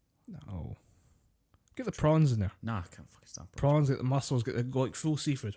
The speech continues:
Speaker 2: Yeah, go full seafood. I'm,
Speaker 1: Go f-
Speaker 2: it's something I want to try. I want to try newer food, so I might try it. But
Speaker 1: Yeah.
Speaker 2: if not, I'm going straight back to the chicken and rabbit. That was fucking delicious.
Speaker 1: Yeah, I would be very interested to see if we can get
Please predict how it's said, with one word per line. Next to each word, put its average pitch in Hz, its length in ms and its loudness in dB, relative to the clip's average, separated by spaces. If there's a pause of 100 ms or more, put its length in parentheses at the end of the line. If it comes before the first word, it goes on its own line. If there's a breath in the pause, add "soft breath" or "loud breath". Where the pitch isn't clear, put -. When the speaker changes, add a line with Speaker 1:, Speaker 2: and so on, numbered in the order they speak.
Speaker 2:
Yeah, 95 140 -2
go 95 100 -4
full 104 200 -6
seafood. - 280 -6
I'm, 101 80 -6
Speaker 1:
Go 117 40 0
f- - 120 -8 (300)
Speaker 2:
it's 135 140 -6
something 170 260 -2
I - 20 -4
want 156 140 -6
to - 60 -12
try. 104 140 -2
I 95 40 0
want 101 140 -4
to - 60 -12
try 95 300 -2 (320)
newer 90 160 -4
food, 85 240 -10
so 107 180 -6
I 120 120 -6
might 113 160 -2
try - 180 -10
it. 78 100 -14 (540 soft breath)
But 98 80 -6
Speaker 1:
Yeah. 98 60 -2
Speaker 2:
if - 140 -8
not, 101 120 -2
I'm 95 160 -6 (160)
going 101 180 -4
straight 95 260 -8
back 90 180 -6
to 92 100 -12
the 87 80 -6
chicken 90 260 -6
and 87 120 -4
rabbit. 90 240 -6 (420 soft breath)
That - 120 -16
was - 100 -16
fucking - 320 -12
delicious. 85 420 -10 (320)
Speaker 1:
Yeah, 123 300 2
I 147 140 2
would 135 100 -2
be 143 80 2
very 143 200 2
interested 139 220 -4
to 131 60 -6
see 123 60 0
if 113 80 -4
we 110 100 -2
can 110 80 0
get 110 240 -4